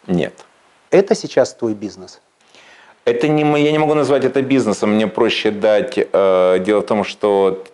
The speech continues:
Speaker 1: те цифры, которые я назвал, это десять тысяч долларов. Мне проще дать десятку, чем, э, двадцать дней готовиться к этому мероприятию физически.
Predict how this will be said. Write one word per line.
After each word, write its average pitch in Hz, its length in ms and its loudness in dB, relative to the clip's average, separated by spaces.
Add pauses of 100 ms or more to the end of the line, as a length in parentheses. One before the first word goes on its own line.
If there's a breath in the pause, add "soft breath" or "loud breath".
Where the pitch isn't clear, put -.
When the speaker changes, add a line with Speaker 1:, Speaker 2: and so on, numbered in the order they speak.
Speaker 1:
те 107 120 -2
цифры, 101 280 -4
которые 113 280 -2
я 113 60 0
назвал, 151 280 0
это 123 100 -6
десять 123 280 -2
тысяч 107 200 -6
долларов. 73 380 0 (400 loud breath)
Мне 117 140 0
проще 117 340 -2
дать 110 180 0
десятку, 113 560 -2
чем, 101 500 -2
э, 95 280 0
двадцать 95 480 -2
дней 110 220 -2
готовиться 90 800 -2 (380 loud breath)
к - 140 -4 (260)
этому 82 300 -2
мероприятию 80 720 -4 (440)
физически. - 640 -8